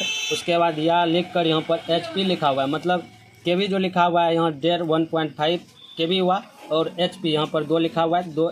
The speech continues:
एचपी हो गया। उसके बाद यहाँ पर current है, जो कि इलेवन पॉइंट फ़ाइव एम्पियर है, एएमपीएस, मतलब इतना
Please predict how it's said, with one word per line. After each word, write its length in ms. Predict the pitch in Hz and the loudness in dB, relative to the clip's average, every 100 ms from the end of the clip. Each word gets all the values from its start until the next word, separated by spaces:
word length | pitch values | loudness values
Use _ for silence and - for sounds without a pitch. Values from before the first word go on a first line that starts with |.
| 165 | -2
एचपी 260 | 165 180 | -4 -2
हो 140 | 160 131 | 0 0
गया। 220 | 120 110 - - - - | -2 -8 -16 -20 -20 -8
उसके 220 | 160 180 | -2 2
बाद 180 | 180 175 | 2 2
यहाँ 120 | 180 | 0
पर 160 | 180 175 | 0 -2
current 360 | 170 180 185 | 0 0 2
है, 120 | 170 175 | 0 0
जो 120 | 165 | 0
कि 400 | 160 175 175 180 - - - - _ _ _ - | 0 0 0 -2 -4 -4 -6 -20 _ _ _ -4
इलेवन 440 | 165 175 185 190 | 0 2 2 0
पॉइंट 300 | 185 165 165 | 0 0 0
फ़ाइव 260 | 160 156 170 175 | 0 -2 0 -2
एम्पियर 400 | 156 165 170 165 | -2 0 2 2
है, 160 | 175 165 | 0 0
एएमपीएस, 580 | 156 160 147 160 170 - | 0 0 -2 0 -2 -4
मतलब 260 | 151 151 151 | -6 -6 -6
इतना 300 | 151 180 185 | -8 -2 -2